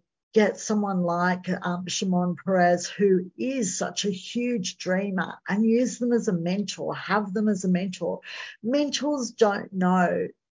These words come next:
or, and they don't need to know that they are mentoring you.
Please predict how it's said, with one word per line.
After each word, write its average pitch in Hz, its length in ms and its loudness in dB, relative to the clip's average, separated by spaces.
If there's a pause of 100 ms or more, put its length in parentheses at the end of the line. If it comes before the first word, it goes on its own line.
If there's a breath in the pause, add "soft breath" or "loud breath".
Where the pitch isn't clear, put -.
or, 196 320 0
and 202 180 0
they 226 140 4
don't 233 360 2
need 202 380 -4
to 214 140 -4
know 175 440 -2
that - 200 -4
they 170 180 0
are 165 100 -4
mentoring 180 840 -2
you. - 200 -4